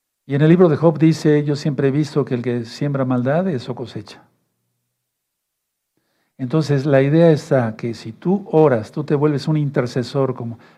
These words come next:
pero es que para eso se nace. Pero tú pídele al Eterno, si no eres intercesor, pídele, "Dame un espíritu de intercesor, Padre eterno". Pero eso, con eso se nace ya, pero pídeselo, ¿de acuerdo?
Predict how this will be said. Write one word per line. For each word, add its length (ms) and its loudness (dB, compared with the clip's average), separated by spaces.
pero 120 -2
es 60 -2
que 80 -2
para 260 0
eso 160 -4
se 180 -6
nace. 460 -4
Pero 200 -14
tú 220 -4
pídele 380 4
al 100 2
Eterno, 280 -2
si 140 -6
no 80 0
eres 200 0
intercesor, 640 -4
pídele, 320 0
"Dame 240 -2
un 140 0
espíritu 680 0
de 80 -4
intercesor, 720 -4
Padre 280 -4
eterno". 440 -8
Pero 140 -6
eso, 220 -4
con 160 -2
eso 200 2
se 140 -2
nace 340 0
ya, 280 -10
pero 180 -18
pídeselo, 600 -2
¿de 80 -12
acuerdo? 520 -4